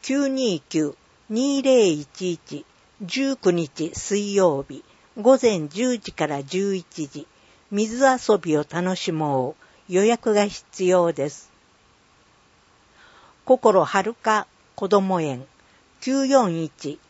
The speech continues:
一一零一。二十五日火曜日、午前十時から十一時。暑い暑い水遊び。五日市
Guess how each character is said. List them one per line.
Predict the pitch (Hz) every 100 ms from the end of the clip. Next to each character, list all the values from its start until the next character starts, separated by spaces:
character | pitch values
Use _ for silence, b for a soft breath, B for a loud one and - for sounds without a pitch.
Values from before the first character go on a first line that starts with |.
| _
一 | 185 180 254 247
一 | 240 - 156
零 | 180 196 190
一。 | 170 _ - 135 _ b b b -
二 | 226 262
十 | 233 185 170
五 | 165
日 | 180 202 - 156 -
火 | - 170
曜 | 185 170 131
日、 | 156 - b b -
午 | 202 247
前 | 247 202 151
十 | 139 233 247
時 | 220
か | - 160
ら | 147
十 | 135 180 185 190
一 | - 165
時。 | 139 151 - _ _ b b b -
暑 | 180 - 277 277
い | 202
暑 | 147 170 - 240
い | 165 160
水 | 170 185 202
遊 | 226 208 - 147
び。 | 135 127 _ _ _ _ _ _ _ _ _ _ _ _ _ _ b b b b -
五 | 196 -
日 | - 247
市 | 226 - 156 160